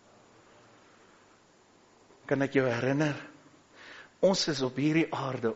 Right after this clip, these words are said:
om Jesus te verheerlik. Kom aan, om kosbare siele vir hom te wen. Dit gaan alles oor Jesus. "Ek wil niks anders onder julle weet nie," sê hierdie magtige apostel. Hier's baie storieetjies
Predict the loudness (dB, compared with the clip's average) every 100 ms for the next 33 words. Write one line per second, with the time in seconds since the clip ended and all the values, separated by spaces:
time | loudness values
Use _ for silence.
0 | -4 -8 -8 -4 -2 -2 -2 -6 -8 -8
1 | -10 -8 -6 -6 -6 -10 -10 -6 -6 -6
2 | -8 -10 -12 -12 -6 -2 -2 0 2 2
3 | 2 2 4 4 2 2 2 0 2 2
4 | 2 2 2 2 4 2 2 2 2 0
5 | -4 -2 2 2 2 0 -4 -2 2 2
6 | 0 -8 -4 0 0 0 -2 -6 -10 -14
7 | -14 -18 -20 -20 -18 -10 -8 -8 -6 -2
8 | 6 6 6 8 10 10 8 8 6 6
9 | 6 4 2 0 0 0 2 2 4 2
10 | 0 -4 -2 -2 0 0 0 -6 -8 -10
11 | -4 -2 2 6 6 6 4 6 6 4
12 | 0 -2 -4